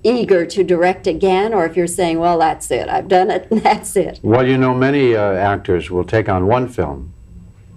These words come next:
Speaker 2: to direct, and then they'll go back to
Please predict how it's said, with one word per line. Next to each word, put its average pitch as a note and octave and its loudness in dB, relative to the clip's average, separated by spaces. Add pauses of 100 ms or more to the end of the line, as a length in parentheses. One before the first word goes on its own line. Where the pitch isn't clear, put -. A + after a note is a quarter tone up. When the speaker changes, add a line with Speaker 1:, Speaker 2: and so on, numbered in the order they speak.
(200)
Speaker 2:
to G#2 2
direct, F#2 -2
and G2+ 0
then A2 2
they'll A2 2
go G2 -2
back F#2 -2
to E2 -2